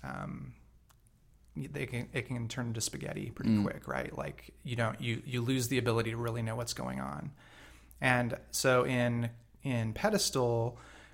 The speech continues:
Speaker 1: we've kind of nailed down, like, a, a flow, like, of here, you know, here's how inputs come in, here's how outputs go out, here's how exactly we notify you of changes,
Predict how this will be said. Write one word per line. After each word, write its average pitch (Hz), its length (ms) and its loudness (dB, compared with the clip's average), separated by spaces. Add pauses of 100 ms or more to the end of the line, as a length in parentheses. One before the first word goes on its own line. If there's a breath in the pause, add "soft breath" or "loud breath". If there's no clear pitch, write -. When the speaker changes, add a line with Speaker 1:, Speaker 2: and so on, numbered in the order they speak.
Speaker 1:
we've 127 180 0
kind 143 160 4
of 123 120 4
nailed 123 440 6
down, 117 440 4
like, 110 320 0
a, 110 420 0
a 113 220 0
flow, 123 720 4 (140)
like, 110 240 -2 (580)
of 110 480 -2
here, - 260 0
you 147 120 -6
know, - 100 0
here's 139 240 2
how 147 140 8
inputs 131 380 0
come 123 200 0
in, 117 240 2
here's 117 280 0
how 113 120 2
outputs 113 480 -2
go 113 160 0
out, 110 320 0
here's 135 320 0
how 117 380 4
exactly 113 680 2
we 110 280 0
notify 110 460 0
you 113 200 0
of 104 80 -6
changes, 123 760 -2